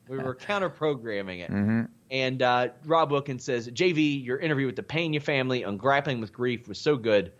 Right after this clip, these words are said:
Speaker 1: Uh, <laughs> and then he says, "So far, best feud of the year is Jeremy and I. I despise the Avs. Go Wild." I thought he was about to say, "The Pena family had the <laughs> feud of the year so far."
Speaker 2: <laughs>
Speaker 1: Like, Jimmy, Jimmy, you're supposed to be helping people <laughs> here,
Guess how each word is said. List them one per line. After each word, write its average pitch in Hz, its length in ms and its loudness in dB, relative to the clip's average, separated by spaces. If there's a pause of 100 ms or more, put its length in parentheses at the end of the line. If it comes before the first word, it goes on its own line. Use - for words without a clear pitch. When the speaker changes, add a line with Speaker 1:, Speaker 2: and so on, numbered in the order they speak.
(600)
Speaker 1:
Uh, 104 220 0 (340)
<laughs> - 340 -20
and 139 120 0
then 151 80 4
he 147 60 2
says, 139 220 0
"So 190 140 4
far, 156 220 2
best 139 220 0
feud 135 200 -4
of 117 60 -8
the 120 60 -6
year 123 220 2
is 110 120 -4
Jeremy 120 420 0
and 98 80 -2
I. 92 380 -2 (100)
I 107 100 0
despise 123 460 -2
the 107 140 -2
Avs. 98 320 0
Go 104 140 -2
Wild." 95 360 -2
I 127 80 -2
thought 180 160 2
he 139 80 4
was 127 80 -2
about 123 180 -4
to - 60 -18
say, 107 360 -4 (340)
"The - 80 -16
Pena 185 400 0
family 113 400 -4
had 123 240 -6
the 131 100 -10 (160)
<laughs> - 180 -20
feud 302 240 4
of - 100 12
the - 180 0
year 262 160 4
so 165 220 -4
far." - 240 -10
Speaker 2:
<laughs> 151 580 8
Speaker 1:
Like, 98 80 -2 (280)
Jimmy, 262 460 4 (600)
Jimmy, 403 260 2
you're 208 80 -4
supposed - 240 -12
to 196 40 -18
be 175 120 -6
helping 226 420 -4
people 143 340 -6
<laughs> 185 120 -10
here, 220 360 4